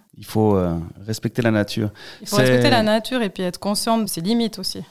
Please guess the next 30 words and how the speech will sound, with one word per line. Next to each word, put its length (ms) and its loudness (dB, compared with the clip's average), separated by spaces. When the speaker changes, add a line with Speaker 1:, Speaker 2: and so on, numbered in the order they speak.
Speaker 1:
C'est 300 4
un, 300 4
un, 240 -2
une 140 0
activité 460 -2
qui 120 -8
permet 280 2
un 60 0
petit 140 -6
peu 180 -2
de, 360 0
de 100 -4
s'éloigner, 480 2
de 80 2
se 80 -6
ressourcer. 480 -2
Speaker 2:
Oui, 200 0
ça 140 -4
permet 280 0
de 40 -6
se 80 -6
ressourcer, 640 -2
ça 320 -4
permet 400 -4
de 380 -6
penser 260 -6
à 80 -2
autre 160 -4
chose, 460 -2
de 100 -8